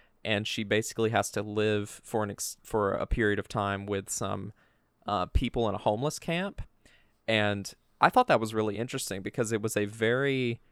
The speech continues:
non-stereotypical, non-judgmental, very human portrayal of, like, unhoused people living in Japan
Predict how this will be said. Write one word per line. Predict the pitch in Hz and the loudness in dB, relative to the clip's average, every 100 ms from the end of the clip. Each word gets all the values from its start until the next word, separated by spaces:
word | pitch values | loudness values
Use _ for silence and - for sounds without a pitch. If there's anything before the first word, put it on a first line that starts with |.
| _ _ _ _ _ _ _ _ _ _ _ _ | _ _ _ _ _ _ _ _ _ _ _ _
non-stereotypical, | 120 113 107 117 131 139 143 135 131 - _ _ _ - - - 123 123 123 117 131 - - 113 104 | -4 -2 2 4 6 4 2 0 -4 -10 _ _ _ -10 -6 2 6 6 4 2 0 0 2 4 4
non-judgmental, | 104 104 110 110 110 104 113 107 110 104 107 - 107 104 | 0 2 2 2 -2 -4 2 2 2 -4 -4 -2 -2 0
very | 104 107 107 | 0 0 0
human | 110 - 110 110 110 | -6 -4 -2 -2 -4
portrayal | - 104 - 101 104 104 104 | -4 -4 -4 -4 0 0 -2
of, | 104 | -2
like, | 104 104 98 - _ _ _ _ _ - | 0 0 0 -8 _ _ _ _ _ 0
unhoused | 113 107 104 104 113 | 0 4 4 4 2
people | - 120 120 117 113 | -2 -2 2 4 4
living | 110 107 110 | 2 -2 -4
in | 104 | -4
Japan | 104 - 104 107 139 156 | -4 -2 -2 -4 -6 -8